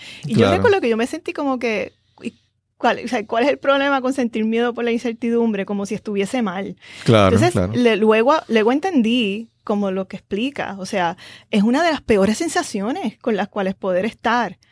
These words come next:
Speaker 2: Claro.
Speaker 1: cu-, cu-, cuando digo esto, es que estoy tratando de traducir que l-, las frases que aprendí de, de mis maestros de Vipassana, "Can you be with this?". O sea, "¿puedes hacerle espacio a esta
Speaker 2: Claro,
Speaker 1: experiencia?".
Speaker 2: claro.
Speaker 1: Pues,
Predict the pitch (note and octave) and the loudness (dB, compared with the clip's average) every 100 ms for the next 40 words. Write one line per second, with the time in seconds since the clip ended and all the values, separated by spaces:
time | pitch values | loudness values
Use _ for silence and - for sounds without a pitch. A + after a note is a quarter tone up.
0 | _ - - A2 F#2+ G#2 - G2+ - - | _ -12 2 4 4 4 2 0 -6 -2
1 | G#3+ G3+ G3+ A#3 D4+ D4 B3+ - B3+ B3+ | 0 2 4 6 4 2 -2 -4 -4 0
2 | B3+ B3+ C4 C4 C4 B3+ C4 C4+ C4+ B3 | 2 2 2 2 2 2 2 0 2 0
3 | - - G#3+ - G3+ G3 - G#3 G#3+ C4 | -2 -6 -8 -2 0 0 0 0 0 -4
4 | - B3+ A3 G#3+ G#3+ A3 G#3 - G#3 G#3 | -2 -2 0 2 2 2 0 0 0 0
5 | G#3 F#3+ G3 A3 A3+ A3+ A3+ A#3 G3 A3 | -2 -2 -2 0 0 0 -2 -2 -4 -2
6 | G#3+ G3+ A#3+ D4+ B3+ F3 - - - - | -2 0 0 4 2 2 -4 -6 -14 -16
7 | - - - _ G#3+ G3 F#3+ G#3+ C4+ C4+ | -20 -20 -20 _ -8 0 0 0 -2 -4
8 | C4 - B3+ C4+ - C3 G#2+ G2 G2 G#2+ | -6 -2 -2 -2 0 4 6 6 4 4
9 | A2+ G2+ C3 - - - A3 G#3 | 2 2 -2 -6 -14 -2 -2 -2